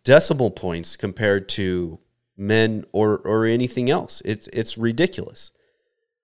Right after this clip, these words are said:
Big, I'm gonna go back to what you kinda ended your thought with, is that gearing up for the ladies Saudi event was the first time ever that I had multiple L P G A players reach out to me and say, "Hey, I know you, I, I've listened,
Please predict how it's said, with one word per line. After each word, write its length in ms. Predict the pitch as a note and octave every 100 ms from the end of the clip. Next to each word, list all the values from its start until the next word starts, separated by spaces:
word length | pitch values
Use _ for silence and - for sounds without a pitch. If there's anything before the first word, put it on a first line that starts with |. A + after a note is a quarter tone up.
| _ _ _ _ _ _ _ _
Big, 200 | C#3 D#3
I'm 100 | D#3
gonna 160 | D#3+ D3
go 140 | D#3
back 240 | D3+ D3
to 100 | D3
what 320 | B2+ C3 - -
you 160 | B2 B2+
kinda 360 | C3 A#2+ A#2
ended 400 | - A2+ A2 F#2+
your 260 | G2 G#2 G2 - _
thought 320 | - G#2 D#2
with, 280 | B1 G#1 - _ _ _ _
is 220 | A2 G#2+ G#2+
that 260 | G#2+ G2
gearing 340 | C3 D#3 D#3+ D3+
up 200 | C3+ -
for 200 | B2+ B2
the 400 | A2 G2 F2 - _ _
ladies 380 | A2 B2 B2 A#2
Saudi 320 | - A2 A2
event 300 | G#2 G#2+ F2+
was 240 | G2+ F#2+
the 80 | F#2+
first 280 | - B2 A#2+
time 220 | A#2 A2
ever 220 | C3 E3+
that 160 | G#2 F#2+
I 160 | F#2 F#2+
had 340 | G2 F2 F2
multiple 680 | G2+ F#3 A#3 D3+ A#2 G2 E2
L 140 | A2
P 140 | A2+
G 240 | G2 F#2+ F#2
A 40 |
players 400 | F2+ F#2 F2+ F2+
reach 200 | F#2 F2+
out 180 | F2 F2
to 100 | F#2+
me 280 | F2+ G2 C#3 -
and 160 | G2+ G2+
say, 380 | G2 F#2+ F2 F2 _
"Hey, 360 | B2 D3+ D3 - _ _ _ _ _ _ _ _ _ _ _
I 80 | A#2+
know 160 | B2+ D3
you, 240 | D3+ C#3
I, 140 | A2 A2+
I've 220 | G2+ G#2+
listened, 560 | D#3+ F3+ D#3+ B2+ A2+